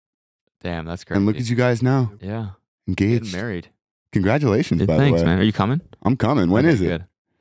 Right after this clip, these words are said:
Speaker 1: I sent you the save the date.
Speaker 2: No, I know. It's, it's
Speaker 1: Okay,
Speaker 2: in my
Speaker 1: okay.
Speaker 2: calendar.
Speaker 1: Yeah,
Speaker 2: I
Speaker 1: yeah.
Speaker 2: just didn't ha-,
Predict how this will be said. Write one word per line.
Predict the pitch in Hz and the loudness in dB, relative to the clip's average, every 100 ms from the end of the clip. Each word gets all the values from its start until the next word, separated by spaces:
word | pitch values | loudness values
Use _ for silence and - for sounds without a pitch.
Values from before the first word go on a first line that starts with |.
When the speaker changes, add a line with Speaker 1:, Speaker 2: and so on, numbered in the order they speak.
| - 1017 988 988 1017 988 988 988 165 _ - | -4 0 0 0 0 -2 -2 -4 -8 _ -6
Speaker 1:
I | 139 | -4
sent | - 202 | -2 -2
you | 156 | 0
the | 110 | -2
save | 127 110 | -2 -2
the | 95 | -2
date. | 120 - _ | -4 -6 _
Speaker 2:
No, | 123 | 0
I | 127 | 2
know. | 151 | 2
It's, | 98 98 | 0 -2
it's | 92 - | -6 -2
Speaker 1:
Okay, | 90 90 85 | 0 0 0
Speaker 2:
in | |
my | 123 | -2
Speaker 1:
okay. | 69 | -2
Speaker 2:
calendar. | 104 92 85 | -2 -2 -2
Speaker 1:
Yeah, | 87 | -4
Speaker 2:
I | |
Speaker 1:
yeah. | 78 | -4
Speaker 2:
just | 92 | -4
didn't | |
ha-, | 82 | -4